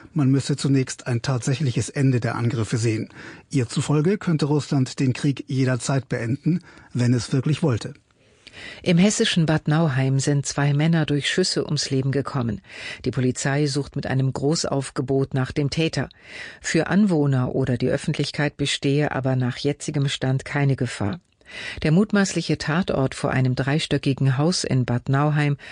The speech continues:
Speaker 2: wurde weiträumig abgesperrt. Es handelt sich um eine Siedlung mit mehreren Mehrfamilienhäusern.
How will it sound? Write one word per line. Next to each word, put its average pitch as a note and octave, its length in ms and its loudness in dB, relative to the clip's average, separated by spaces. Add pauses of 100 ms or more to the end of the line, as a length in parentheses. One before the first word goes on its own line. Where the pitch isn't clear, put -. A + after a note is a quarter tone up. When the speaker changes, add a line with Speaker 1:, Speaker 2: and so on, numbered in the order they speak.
(180)
Speaker 2:
wurde C3+ 280 0
weiträumig C#3 720 0
abgesperrt. - 720 -4 (240)
Es - 180 -4
handelt C#3 240 4
sich F3+ 300 0
um D3 120 0
eine C#3+ 240 2
Siedlung E3+ 560 2
mit C#3+ 200 -2
mehreren C#3+ 580 2
Mehrfamilienhäusern. C3+ 1200 0